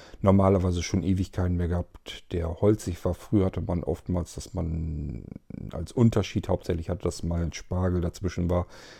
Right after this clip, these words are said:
der einfach holzig war, wo man dann gar nicht alles essen konnte. Ähm, das ist ja mittlerweile alles rausgezüchtet worden. Das ist ja gar nicht mehr so extrem.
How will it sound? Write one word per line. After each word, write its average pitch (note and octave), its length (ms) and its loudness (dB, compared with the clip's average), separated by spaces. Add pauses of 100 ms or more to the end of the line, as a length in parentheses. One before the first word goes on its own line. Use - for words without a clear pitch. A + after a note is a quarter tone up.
(160)
der G2+ 80 2
einfach - 280 -4
holzig F#2+ 480 2
war, F2 200 0
wo F2+ 60 2
man F2+ 160 2
dann F2+ 100 0
gar F2+ 160 0
nicht F2 140 -2
alles E2 200 -4
essen F2+ 340 -4
konnte. F2 560 -2 (380)
Ähm, E2+ 340 -4
das - 220 -4
ist - 180 -4
ja - 80 2
mittlerweile F#2 500 4
alles D#2+ 220 0
rausgezüchtet - 720 -2
worden. E2 160 -4
Das D#2+ 140 -8
ist E2 100 -8
ja F2 100 -2
gar D#2+ 160 -4
nicht D#2 200 -8
mehr D#2+ 120 -6
so - 100 -6
extrem. - 440 -6